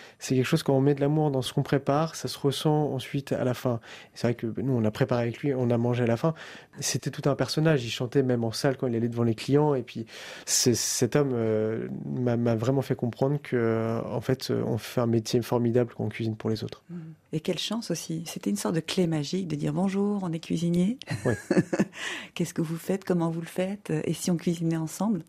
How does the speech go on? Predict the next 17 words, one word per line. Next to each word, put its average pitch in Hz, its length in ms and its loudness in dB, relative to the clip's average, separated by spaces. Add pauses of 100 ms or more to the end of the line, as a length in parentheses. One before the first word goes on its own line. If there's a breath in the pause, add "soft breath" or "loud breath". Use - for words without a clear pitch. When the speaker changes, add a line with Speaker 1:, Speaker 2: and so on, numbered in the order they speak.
(140)
Speaker 1:
Bah, 143 220 4
c'est, - 160 -8
c'est - 100 0
vrai 175 80 6
que 180 80 0
ça 156 80 4
nous 147 140 0
légitimait 143 480 2
aussi 156 260 2
beaucoup, 151 380 -4 (120)
producteurs 139 580 2
ou 123 200 0
artisans, 131 400 0
ou, 131 400 2 (320 loud breath)
parce - 140 -6
qu'on 123 240 4
arrivait 131 360 2